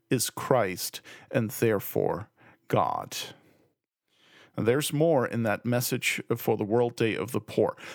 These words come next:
Listen to this. Quote, "I invite my brother bishops, priests, and in particular deacons, on whom hands have been laid for the service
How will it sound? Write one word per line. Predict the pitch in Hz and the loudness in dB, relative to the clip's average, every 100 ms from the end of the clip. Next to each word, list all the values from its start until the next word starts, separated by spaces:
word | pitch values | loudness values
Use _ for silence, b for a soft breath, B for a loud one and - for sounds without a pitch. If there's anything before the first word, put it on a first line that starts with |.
| B | B
Listen | 127 - - 170 | 2 2 0 -2
to | - | -2
this. | 135 110 127 - - - - _ - B B B | -2 2 0 0 -4 -6 -8 _ -20 B B B
Quote, | - 156 120 98 - B B B B | -6 2 2 0 -10 B B B B
"I | 135 | 2
invite | 139 139 123 165 269 | 2 -2 2 2 2
my | 202 202 | -2 -2
brother | 170 139 131 151 165 | 0 0 2 2 -2
bishops, | 123 110 - 127 - - B B | 0 0 2 0 -2 -10 B B
priests, | - 131 131 156 - | -2 0 0 -2 -4
and | - 123 127 | 0 0 0
in | - 135 | -2 -2
particular | 196 - 185 151 127 113 | -2 -2 -2 0 0 0
deacons, | 127 175 254 - 104 95 160 - B B B | 0 0 0 -2 -2 -2 -2 -4 B B B
on | 120 | -2
whom | 117 175 214 | 0 0 0
hands | 170 160 147 151 | 0 0 0 0
have | 160 143 | -2 0
been | 139 135 | 0 0
laid | 117 107 104 | 2 2 0
for | - 127 | 0 -2
the | 104 | 0
service | - - 147 156 151 160 | -2 2 0 2 -2 -4